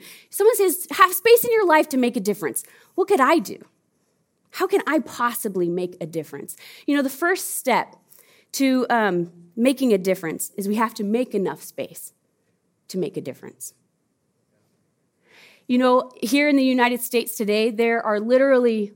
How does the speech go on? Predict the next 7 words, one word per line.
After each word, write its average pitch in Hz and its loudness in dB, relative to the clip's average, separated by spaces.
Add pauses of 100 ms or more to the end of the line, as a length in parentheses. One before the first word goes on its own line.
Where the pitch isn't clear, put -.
(100)
more 247 2
storage 240 0
lockers 165 -6 (840)
than 214 4
there 202 2
are 175 -2
Starbucks. - -10